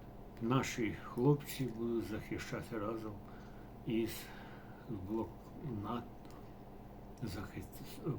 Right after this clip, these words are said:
бути, е, в єдиній команді. І ми до-, доживемо до того часу.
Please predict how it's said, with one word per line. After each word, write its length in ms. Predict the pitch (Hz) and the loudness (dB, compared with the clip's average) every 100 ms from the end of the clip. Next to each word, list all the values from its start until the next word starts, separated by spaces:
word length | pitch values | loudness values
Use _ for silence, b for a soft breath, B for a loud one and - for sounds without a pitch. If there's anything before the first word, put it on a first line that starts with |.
| 95 | 4
бути, 340 | 135 135 123 117 - - - - - - | 4 4 4 4 0 -8 -8 -8 -8 -6
е, 40 | 110 98 | -4 -4
в 140 | 92 107 | 0 2
єдиній 640 | 104 123 143 139 139 131 - - - - - - - - - B B - | 4 12 12 12 10 4 -2 -10 -10 -10 -8 -8 -10 -10 -10 B B -4
команді. 640 | 120 123 113 113 104 - - - | 0 2 2 2 0 -2 -2 6
І 100 | 135 | 8
ми 220 | 143 143 117 | 8 6 2
до-, 140 | 110 120 - - - - - | 2 0 0 -8 -10 -6 0
доживемо 680 | 120 123 135 120 117 107 98 | 4 6 6 6 4 2 -2
до 100 | 104 | -4
того 320 | - - 90 - | -4 -6 -6 -6
часу. 440 | - - - - | -6 -4 -6 -6